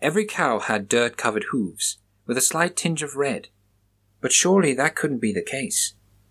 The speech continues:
Could it? "Officer, what are you doing? I hear you've upset my wife," Mister Ottoman complained. "I apologize, Mister Ottoman, but I can't believe that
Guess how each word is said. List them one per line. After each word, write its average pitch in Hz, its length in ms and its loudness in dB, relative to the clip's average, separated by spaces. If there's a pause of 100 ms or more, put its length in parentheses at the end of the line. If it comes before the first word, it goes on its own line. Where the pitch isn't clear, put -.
(320)
Could 104 180 4
it? - 220 2 (540)
"Officer, 107 840 2 (100)
what 110 200 4
are 117 140 4
you 120 80 2
doing? 117 580 2 (500)
I 107 180 2
hear 131 180 4
you've 123 180 4
upset 117 480 2
my 110 220 2
wife," 110 640 0 (640)
Mister 110 300 0
Ottoman 98 520 -2
complained. 98 640 -6 (600)
"I 113 100 2
apologize, 120 640 2
Mister 104 260 -2
Ottoman, 98 340 0
but 107 160 0
I 110 80 0
can't 131 320 -4
believe 120 380 -2
that 107 220 -4